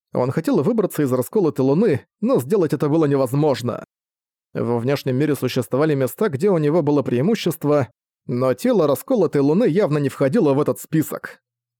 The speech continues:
Прямо на глазах расколотой луна стал поглощать его. Небесное Дао не столько поглощали, сколько пожирали. "Теперь я понял!"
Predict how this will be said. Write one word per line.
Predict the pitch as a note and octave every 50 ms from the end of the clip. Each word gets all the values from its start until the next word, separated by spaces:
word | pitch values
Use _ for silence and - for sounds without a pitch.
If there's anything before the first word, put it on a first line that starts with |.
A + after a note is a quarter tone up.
| _ _ _ _
Прямо | - - B2+ F3+ A3 G3+ F#3
на | E3 D#3
глазах | C3+ C3+ C3 C3 B2 F#3 A3+ -
расколотой | D3 C3 A#2+ - - - C4 G3 C#3+ - C#3
луна | C3 C#3+ D3 F3+ D3+
стал | - - D#3 C3+ B2
поглощать | - C3 B2+ A#2+ A#2 - - A3 G#3 - D3+
его. | D3+ C#3 C3+ C3+ C3+ B2+ A#2 - _ _ _ _ _ _ _ _ _ _
Небесное | - - A#2+ B2 A#2 C#3 F3+ G3 - - E3 D3+ C#3+ B2+
Дао | D3+ F#3 F3+ D#3+ D3+
не | C#3 C#3 C3
столько | - - C4 A3 - F3+
поглощали, | D3 E3+ D3+ D#3 D#3+ C#3 - F#3+ F#3 D#3+ C#3
сколько | - - G#3+ F#3 - E3+ C#3
пожирали. | C#3 E3 A#2+ D3 D#3 D#3 D#3+ E3 C3+ A2+ F2+ D2+ - - - - _ _ _ _ _ _ _ _ _ _ _ _ _ _
"Теперь | - B2 - D3+ E3+ E3+
я | F#3 A3+ A3
понял!" | - C4+ D#4+ C#4 G3 E3+ C#3 B2 F2+ - - -